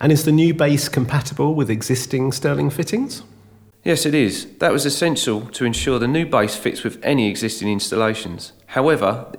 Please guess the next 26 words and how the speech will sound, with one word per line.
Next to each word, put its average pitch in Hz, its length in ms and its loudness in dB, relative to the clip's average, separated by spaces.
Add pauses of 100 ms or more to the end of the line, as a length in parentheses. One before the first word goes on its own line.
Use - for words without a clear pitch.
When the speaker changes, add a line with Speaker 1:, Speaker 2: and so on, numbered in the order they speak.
Speaker 2:
it's 123 200 -4
important 131 400 0
to - 80 -2
remember 110 400 2
that 113 220 -2
the 107 80 0
new 139 260 2
fittings 101 480 -4
are 101 280 0
only 131 280 2
compatible 101 680 -6
with 101 220 -6
the 101 80 -4
new 101 180 0
base. - 440 -10 (800)
Speaker 1:
And 147 120 4
when 190 100 6
you're 185 100 6
making 151 500 2
these 85 220 -4
kind 110 280 -2
of 90 60 -6
changes 98 480 -2
to 147 180 2
a 135 60 2
system, - 580 -6